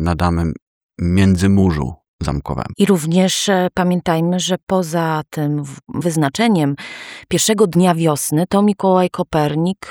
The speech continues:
Speaker 2: również naukowo pracował bardzo mocno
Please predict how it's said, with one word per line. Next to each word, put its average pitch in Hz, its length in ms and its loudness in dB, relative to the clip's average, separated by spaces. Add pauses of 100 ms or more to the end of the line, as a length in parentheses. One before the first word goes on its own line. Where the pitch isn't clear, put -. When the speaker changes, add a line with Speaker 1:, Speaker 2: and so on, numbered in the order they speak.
(120)
Speaker 2:
również 175 560 -2
naukowo 170 540 -2 (100)
pracował 165 580 -2
bardzo 180 600 2
mocno 170 720 0